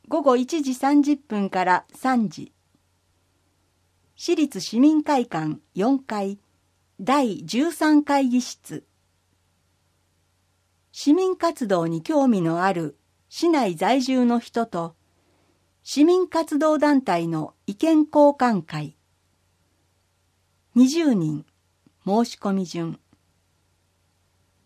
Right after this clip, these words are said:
百円、お茶代です。申し込み、当日直接。問い合わせ先、市立市民活動センタ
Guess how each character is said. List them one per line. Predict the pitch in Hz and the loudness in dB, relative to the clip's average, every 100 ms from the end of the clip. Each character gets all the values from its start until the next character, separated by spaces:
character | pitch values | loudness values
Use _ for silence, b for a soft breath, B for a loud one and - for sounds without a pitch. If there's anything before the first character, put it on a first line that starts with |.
| _ | _
百 | - 226 - 320 | -4 -4 -2 0
円、 | 277 262 247 _ _ _ _ _ _ _ - | 2 2 -2 _ _ _ _ _ _ _ -10
お | |
茶 | 185 208 | -4 -2
代 | 190 185 | -2 -2
で | 180 175 | -4 -8
す。 | - _ _ _ _ _ _ _ _ _ _ _ _ _ _ _ _ _ _ _ _ _ 233 | -12 _ _ _ _ _ _ _ _ _ _ _ _ _ _ _ _ _ _ _ _ _ 0
申 | 285 | 2
し | 339 - | 0 -4
込 | 269 254 | 0 2
み、 | 220 - _ _ _ _ | 2 -2 _ _ _ _
当 | - 220 | -4 -4
日 | 190 190 180 | -4 -6 -12
直 | 156 160 160 240 | -10 -10 -8 -6
接。 | 196 185 - 160 _ _ _ _ _ _ _ _ _ _ _ _ _ _ _ _ | -6 -8 -12 -14 _ _ _ _ _ _ _ _ _ _ _ _ _ _ _ _
問 | 269 330 | 2 4
い | 349 | 4
合 | 311 | 2
わ | 311 | 0
せ | 302 269 | 0 -2
先、 | 247 233 208 202 _ _ _ _ _ _ _ | -2 -6 -8 -10 _ _ _ _ _ _ _
市 | - 339 | -6 -2
立 | 320 285 170 | -2 -2 -8
市 | - 254 | 0 2
民 | 339 330 | 2 0
活 | 311 302 294 | -4 -4 2
動 | 285 269 | 2 2
セ | 254 | -2
ン | 226 | -4
タ | - 156 151 143 - | -4 -8 -8 -10 -12